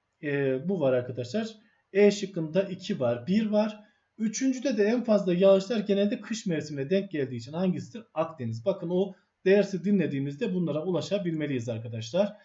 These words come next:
Devam edelim. Bakın diyor ki Afrika kıtasının hem kuzeyinde hem de güneyinde Akdeniz iklimi var. Ee, Akdeniz iklimi olması aşağıdakilerin hangisiyle bağlantılı olabilir diyeceğiz arkadaşlar. Şimdi Afrika kıtasını bir gözümüzün önüne getirdiğimizde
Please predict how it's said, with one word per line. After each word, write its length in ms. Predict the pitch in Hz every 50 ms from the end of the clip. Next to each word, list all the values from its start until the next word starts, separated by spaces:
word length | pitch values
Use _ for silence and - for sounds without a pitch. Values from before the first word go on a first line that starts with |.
| - - - _ _ _ _ -
Devam 320 | 254 262 294 302 302 294
edelim. 500 | 277 226 208 190 175 190 220 190 - - - _ _ _ _ _ -
Bakın 260 | 247 254 - 285 269
diyor 180 | 269 294 294 233
ki 120 | - -
Afrika 460 | 196 208 214 - - - - 269 254
kıtasının 580 | - 233 - - 214 202 180 - 190 175 147 143
hem 300 | 120 147 180 214 247 247
kuzeyinde 680 | - 269 269 277 294 285 269 254 226 185 151 147 160 - -
hem 180 | - 139 185 208
de 80 | 302
güneyinde 380 | 294 226 240 220 196 196 214 233
Akdeniz 400 | 208 196 202 - 151 143 135 139
iklimi 320 | 139 - - 135 123 110
var. 300 | 107 92 92 - - _ _ _ _ _ _ - _ _ _ _ _ -
Ee, 340 | 160 147 143 139 139 139 139 - -
Akdeniz 460 | - 208 208 208 - 269 262 247 214
iklimi 200 | 220 196 190 185
olması 460 | 185 196 202 185 160 - 220 233 233 -
aşağıdakilerin 440 | 196 180 - 214 196 165 170 170 175
hangisiyle 640 | 196 214 208 185 175 - - 156 151 170 170 160
bağlantılı 580 | 170 165 160 151 147 135 127 120 135 151 190 208
olabilir 640 | - 165 156 156 143 131 135 143 147 151 143 123
diyeceğiz 380 | 127 123 123 110 120 117 110 120
arkadaşlar. 680 | 117 113 113 120 113 117 110 113 - 180 208 202 - - - - - _
Şimdi 280 | - - 294 277 247 214
Afrika 400 | 214 226 220 - 285 - 254 -
kıtasını 460 | 254 - 240 233 214 214 226 233 208
bir 40 | 202
gözümüzün 440 | 190 220 214 190 208 202 185 196 208
önüne 180 | 202 202 196
getirdiğimizde 1040 | 190 175 185 175 180 - 175 156 135 143 143 139 139 127 123 - 139 143 170 - -